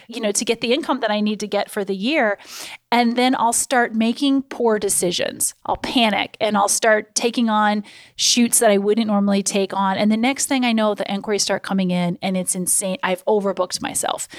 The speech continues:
So I've put notes in my calendar to remind me not to panic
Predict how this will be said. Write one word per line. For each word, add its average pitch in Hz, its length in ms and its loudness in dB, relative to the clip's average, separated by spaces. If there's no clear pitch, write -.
So - 160 4
I've 233 380 0
put 294 200 2
notes 240 320 4
in 285 100 2
my 262 120 4
calendar 214 540 0
to - 180 -2
remind 202 560 0
me 262 140 2
not 240 240 0
to 196 80 -6
panic 208 540 -2